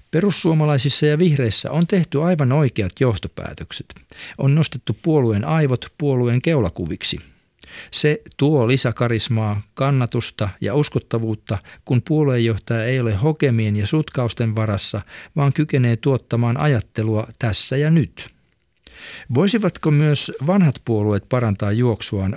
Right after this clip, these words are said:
valitsemalla johtoonsa tieteellisesti oppineita tutkijoita?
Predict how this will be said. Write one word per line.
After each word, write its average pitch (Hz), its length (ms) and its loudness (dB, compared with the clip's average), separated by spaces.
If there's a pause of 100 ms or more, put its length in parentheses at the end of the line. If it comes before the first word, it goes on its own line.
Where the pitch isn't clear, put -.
valitsemalla 117 540 0
johtoonsa 113 600 -2 (120)
tieteellisesti 113 760 -4
oppineita 95 580 -4
tutkijoita? - 640 -6